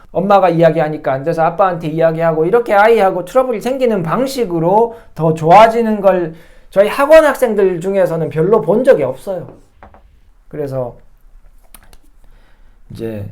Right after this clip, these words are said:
"그럼 언제까지 기다리냐?" 이런 댓글 예전에 달아주신 분들도 있는데 언제까지 기다려야 될지는 아무도 모릅니다. 하지만 경험상 저는 좀 아이가 그동안 뭐 그 이전에 어떤 상황이었는지는 사실은 상관은 없어요. 저희 아이도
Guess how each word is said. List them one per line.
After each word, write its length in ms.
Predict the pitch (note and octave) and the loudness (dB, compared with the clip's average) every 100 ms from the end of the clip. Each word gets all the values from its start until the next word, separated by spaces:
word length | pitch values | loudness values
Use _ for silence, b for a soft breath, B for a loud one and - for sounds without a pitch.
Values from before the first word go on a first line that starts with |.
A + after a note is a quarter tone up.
| - | -6
"그럼 180 | G3 D#3+ | -2 0
언제까지 480 | F#3+ D4+ D4 A#3+ | 2 2 2 2
기다리냐?" 340 | G3 G#3 G3+ F3+ | 2 2 2 0
이런 220 | G3 A#3 | 0 0
댓글 280 | F#3 G3 D#3 | -2 -2 0
예전에 500 | D3 F#3+ F3+ E3 C#3 | 0 0 -2 -2 -4
달아주신 560 | C#3+ E3+ E3 E3 D#3+ | 0 0 0 -2 -6
분들도 400 | C#3+ D3+ D#3 D3 | -8 -8 -6 -4
있는데 760 | A2+ B2 G3 D#3 A2+ A#2+ A#2 A#2 - | -6 -6 -6 -6 -8 -8 -12 -12 -10
언제까지 480 | D#3+ C4 C4+ B3 | -4 -2 -2 -4
기다려야 360 | E3+ E3 E3 D#3 | 0 0 2 0
될지는 400 | C#3+ C#3 C#3 A#2+ | -4 -8 -16 -16
아무도 340 | G#2+ C#3+ F3 | -16 -14 -14
모릅니다. 480 | C#3 A2+ B2 B2+ - - | -14 -16 -20 -20 -20 -20
하지만 520 | - D3+ D3 B2+ A#2 - | -16 -12 -10 -10 -12 -12
경험상 760 | C#3 C3+ A2+ G#2+ G2+ A#2 B2+ | -10 -10 -12 -14 -14 -14 -14
저는 560 | C3 B2+ G#2 G#2+ D#3+ G3 _ _ _ - - - - | -12 -12 -12 -14 -16 -18 _ _ _ -20 -20 -18 -10
좀 400 | D#3+ C3+ B2+ B2+ | -8 -8 -10 -6
아이가 680 | F3 G3 E3+ D#3 C#3 G2+ - - | -2 0 0 0 -2 -6 -18 -20
그동안 500 | - C#3+ F3+ D#3+ C3+ | -8 -4 -2 -2 -4
뭐 180 | C3 B2+ | -6 -8
그 240 | - E3 E3 | -2 0 0
이전에 380 | D#3 G#3+ A#3+ | 0 2 2
어떤 400 | F3 A3 - E4 | 2 0 4 2
상황이었는지는 920 | F#4+ C4 C#4 D4 A#3+ F#3 D#3 D3 C#3+ - | 2 0 -2 -2 -2 -2 -4 -6 -8 -8
사실은 380 | E3+ F#3 E3 | -12 -12 -10
상관은 400 | C3 E3 F3 - | -10 -8 -6 -6
없어요. 440 | B2+ - C#3 A#2 A2+ | -6 -12 -12 -12 -6
저희 240 | D#3 E3 | -2 0
아이도 580 | D#3+ D#3 B2 A#2 D3+ E3 | 2 0 -4 -6 -6 -8